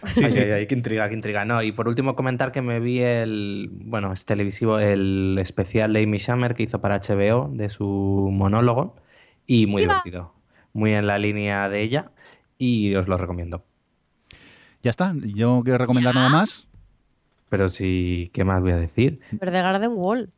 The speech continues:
Speaker 1: No, sí, a ver, si
Speaker 2: Eh,
Speaker 1: aquí
Speaker 2: cuando la termine quiero hablar mejor de ella.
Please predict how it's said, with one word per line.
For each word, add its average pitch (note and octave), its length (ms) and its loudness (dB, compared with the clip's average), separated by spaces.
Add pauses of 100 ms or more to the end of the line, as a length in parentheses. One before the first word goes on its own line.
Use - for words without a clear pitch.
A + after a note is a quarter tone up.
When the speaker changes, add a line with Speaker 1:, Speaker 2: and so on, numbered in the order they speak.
Speaker 1:
No, A#2+ 260 2
sí, - 140 -2
a A2+ 80 4
ver, B2 160 4
si B2 120 0
Speaker 2:
Eh, A2 40 4
Speaker 1:
aquí A2 200 2
Speaker 2:
cuando B2 200 4
la A2+ 260 2
termine A2+ 400 -4
quiero G2 240 -4
hablar F#2 200 -4
mejor F2 260 -8
de F2 80 -6
ella. F2 200 -8